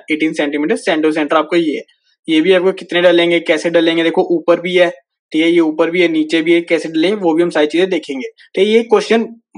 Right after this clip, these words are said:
most important है, मतलब कि यार ये basic भी question है और exam में बहुत ज्यादा आया है,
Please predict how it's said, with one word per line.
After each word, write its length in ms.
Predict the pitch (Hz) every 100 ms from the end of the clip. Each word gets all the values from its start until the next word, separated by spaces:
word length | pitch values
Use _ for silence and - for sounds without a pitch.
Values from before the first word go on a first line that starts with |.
| 175
most 520 | 180 208 240 - -
important 520 | 190 185 165 170 160
है, 60 | 139
मतलब 340 | 143 156 175 185
कि 60 |
यार 100 | 202
ये 100 | 220 185
basic 420 | 156 147 - 190 190
भी 60 |
question 360 | 214 202 - 208
है 60 | 202 -
और 120 | 202
exam 400 | 196 160 170 165
में 200 | 208 208
बहुत 220 | 156 147
ज्यादा 220 | 160 160 151
आया 140 |
है, 60 | 120